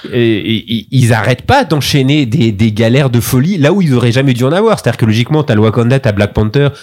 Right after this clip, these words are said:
avec le succès qui avait émergé, tu te dis, bon, bah, déjà, en termes de, de, de, de rayonnement, euh,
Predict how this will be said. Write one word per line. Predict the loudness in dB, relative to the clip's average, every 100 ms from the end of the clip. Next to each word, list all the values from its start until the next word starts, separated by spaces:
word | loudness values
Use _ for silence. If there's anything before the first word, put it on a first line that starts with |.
| -4
avec | 0 2
le | 0
succès | 0 -2 -2
qui | 0
avait | 2 2
émergé, | 2 2 0 -2 -4 -16 -8
tu | -6
te | -4
dis, | -2
bon, | 0 0
bah, |
déjà, | 2 2 0
en | 0
termes | 0 2
de, | 2 2
de, | 2 0 -2 -8 -6
de, | -2 0
de | 0 0
rayonnement, | 2 2 0 0 0 0 0
euh, | 2 2